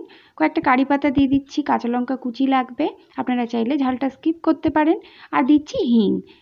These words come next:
একটু ভালো মতন গন্ধ বেরোতে আরম্ভ করলে তার মধ্যে দিয়ে দিচ্ছি থেতো করে নেওয়া বাদাম। আপনারা চাইলে ছোলার ডাল বা বিউলির ডালও ব্যবহার করতে পারেন। আমি বাদাম, শুধুমাত্র বাদাম আর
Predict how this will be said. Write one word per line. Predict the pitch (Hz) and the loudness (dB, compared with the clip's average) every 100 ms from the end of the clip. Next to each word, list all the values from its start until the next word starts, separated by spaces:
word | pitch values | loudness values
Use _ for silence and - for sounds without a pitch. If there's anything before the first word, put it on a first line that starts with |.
| - | -2
একটু | 320 330 392 | -2 2 2
ভালো | 330 285 294 | 4 4 6
মতন | 311 285 277 269 403 - | 6 6 2 0 0 -2
গন্ধ | 247 247 254 | 0 2 2
বেরোতে | 277 277 277 | 2 0 2
আরম্ভ | 240 226 214 214 | 0 2 -2 -2
করলে | 214 220 | -2 -2
তার | 277 262 247 | 0 0 2
মধ্যে | 262 233 277 | 0 0 0
দিয়ে | 254 254 | 2 0
দিচ্ছি | 247 240 - 277 | -2 -4 -4 -6
থেতো | - 277 277 339 | 0 0 0 2
করে | 339 320 | 4 6
নেওয়া | 277 277 269 | 6 6 2
বাদাম। | 226 202 208 202 - _ _ _ _ | 2 0 -2 -4 -6 _ _ _ _
আপনারা | 277 269 262 | -2 0 0
চাইলে | 254 254 240 277 277 _ _ _ _ | 0 0 0 -2 -4 _ _ _ _
ছোলার | - 262 262 233 | -2 2 2 2
ডাল | 240 233 277 | 2 4 2
বা | 240 240 | 2 0
বিউলির | 240 233 226 240 | 2 0 0 -2
ডালও | 214 233 311 | -2 0 0
ব্যবহার | 269 220 220 | -2 -2 -4
করতে | 208 - 202 | -4 -8 -10
পারেন। | 180 - - _ _ - | -10 -10 -12 _ _ -2
আমি | 277 294 | 4 6
বাদাম, | 254 247 262 277 | 6 4 4 4
শুধুমাত্র | 277 277 277 285 277 269 | 2 0 2 2 0 -2
বাদাম | 233 226 269 269 | -2 0 -2 -2
আর | 240 | -4